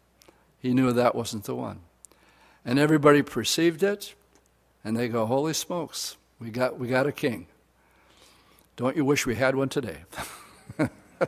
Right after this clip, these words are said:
Well, here's the good news. We got one who's coming. I think he's coming soon. And when he comes and establishes his kingdom, he's gonna rule. And, uh, you won't be coming to Calvary Chapel on Wednesday nights for the Bible studies anymore.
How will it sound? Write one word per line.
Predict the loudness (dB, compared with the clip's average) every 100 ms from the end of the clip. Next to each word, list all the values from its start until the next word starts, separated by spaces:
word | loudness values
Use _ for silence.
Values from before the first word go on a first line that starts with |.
| -4 -8 -10 -8 -8 -8 -14 _ _ -16 -14 -14 -16 -20 -20 -20 -12 4
Well, | 8 8 6 -8 -4
here's | 4 4 4
the |
good | 8 8 8
news. | 6 4 0 -12 -14 -14
We | -10 4
got | 4
one | 4 0
who's | -2 -2
coming. | -2 -4 -6 -14 _ _ -14
I | -6
think | -4 -2
he's | -4
coming | -2 -2 -2 -2
soon. | -4 -4 -8 -16 _ -20 -20 -20 -20 -20 -16 -4
And | -2
when | 2
he | 6
comes | 8 8 6
and | 2
establishes | 2 4 6 6 2 -2 0
his | 0 2
kingdom, | 0 0 -4 -10 -12 -18 _ _ -20 _ _
he's | -2 0
gonna | 0 0
rule. | 0 0 2 4 2 -2 -12 -20 -20 _ _ -4
And, | 0 2 4
uh, | 4 4 2 0
you | 2
won't | 0 0
be |
coming | 0 2 4 4
to | 4
Calvary | 4 4 2
Chapel | 2 2 0
on | 0
Wednesday | 0 -2 -2
nights | -2 -2 -4
for | -6
the | -4
Bible | -2 -2 -2
studies | -4 -4 -6 -8
anymore. | -10 -8 -8 -10